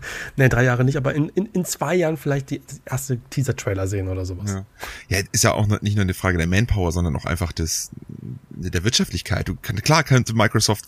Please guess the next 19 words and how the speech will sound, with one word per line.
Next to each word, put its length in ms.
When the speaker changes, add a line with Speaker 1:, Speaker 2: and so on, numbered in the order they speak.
Speaker 2:
fünftausend 560
Entwickler 340
engagieren, 460
die 80
dann 160
da 140
irgendwie 320
Elder 180
Scrolls 240
sechs 220
durchballern 560
in, 260
in 120
einem 200
Jahr, 320
ne? 280
Aber 380
ey, 180
äh, 340